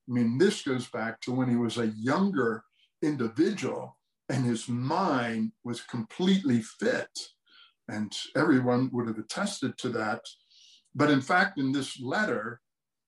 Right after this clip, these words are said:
um, you know, that Phil said was evidence, it actually was contrary to that. And that in this letter that, uh, Phil refers to,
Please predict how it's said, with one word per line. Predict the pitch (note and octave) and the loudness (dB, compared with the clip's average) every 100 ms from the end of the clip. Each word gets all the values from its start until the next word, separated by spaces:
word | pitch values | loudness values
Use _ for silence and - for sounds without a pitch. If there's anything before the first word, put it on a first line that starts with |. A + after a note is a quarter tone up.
| _ - | _ -10
um, | B2 A#2+ B2 A#2+ B2 A#2 A#2+ _ _ _ - | -4 0 2 2 -2 -6 -14 _ _ _ -4
you | C3+ | -2
know, | B2+ B2 | 0 0
that | A#2+ - | -2 -2
Phil | D#3+ D#3+ | -2 -2
said | - C3+ B2+ A2+ | -4 -6 -6 -4
was | A#2+ A2 - | -6 -6 -2
evidence, | D#3+ G#3+ B2 A#2 C3 - | 2 2 2 -2 -2 0
it | C3+ - | 0 0
actually | C#3 - - C3+ C3 B2+ - _ _ _ _ _ | -6 -4 0 4 4 2 -6 _ _ _ _ _
was | B2+ C3+ C3 - - | 2 4 2 -2 -10
contrary | - G#3+ D4+ - B2 B2 A2+ | -2 2 2 0 -2 -2 -2
to | - | -6
that. | A2+ G#2+ G2+ - - - - _ _ _ - | -6 -4 -6 -12 -14 -14 -16 _ _ _ -8
And | B2 B2 | -2 0
that | - - | 0 2
in | D#3+ D#3+ | 2 6
this | D3 - | 4 4
letter | B2+ D#3+ D#3+ C3 B2+ | 0 0 2 0 0
that, | B2+ A#2+ B2 - | 0 -2 -4 -4
uh, | B2+ A#2+ | -2 -2
Phil | A#2 D#3+ D#3+ | -4 -4 -2
refers | B2 A#2 - E3+ G#3 F#3+ - | -4 -6 -6 -4 -2 -4 -8
to, | - A#2 A2+ B2 | -6 -4 -2 -4